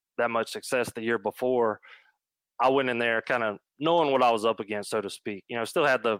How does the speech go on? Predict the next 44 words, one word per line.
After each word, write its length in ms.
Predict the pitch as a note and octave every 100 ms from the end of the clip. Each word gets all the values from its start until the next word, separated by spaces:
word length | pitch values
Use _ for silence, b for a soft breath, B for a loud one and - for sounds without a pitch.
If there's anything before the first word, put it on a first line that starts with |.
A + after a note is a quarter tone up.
| -
you 80 | A#2+
know, 160 | F#2+ - _ -
proper 300 | C3 B2 A2
respect 480 | G#2+ - B2 A2+
you 80 | A2
give 220 | G#2 G#2
anybody 420 | A#2+ A2+ G#2 G2+ G2+
you 100 | F#2+
go 160 | G2+
and 100 | G2
face, 240 | A2 G2+ F#2
but, 160 | - G2+ - B B B
you 80 | G#2+
know, 100 | G2
we 140 | A2
had 120 | C3+ A#2
beat 200 | B2 A#2
'em, 200 | G#2+ - -
you 60 | A2+
know, 120 | G#2 _ _ _ -
fairly 380 | D3 C#3+ A#2+
handily 400 | A2+ B2 A2+ G#2+ G#2
the 80 |
year 160 | G#2 A2
before. 420 | F#2+ - A#2 A2
So, 320 | - A#2 A2 - B B B -
uh, 340 | G2+ G2 F#2+ - -
I, 160 | A2+ -
I 120 | A2
think 280 | D3 C#3 - _ _
myself 680 | G#2+ G#2+ - B2+ B2+ - -
with 180 | A2+ A2+ - -
everybody 420 | A#2 A#2 A#2 A2 A2+
else 200 | A#2 A#2+
on 120 | G#2+
the 60 | F#2
team, 360 | A#2+ A#2 G#2+
I, 160 | G#2 F#2
I, 120 | G2 F#2+ _ -
I 40 | G#2
think 160 | A#2+ G#2+
we 120 | B2
went 240 | A#2+ A#2+ B2
in 320 | B2+ B2+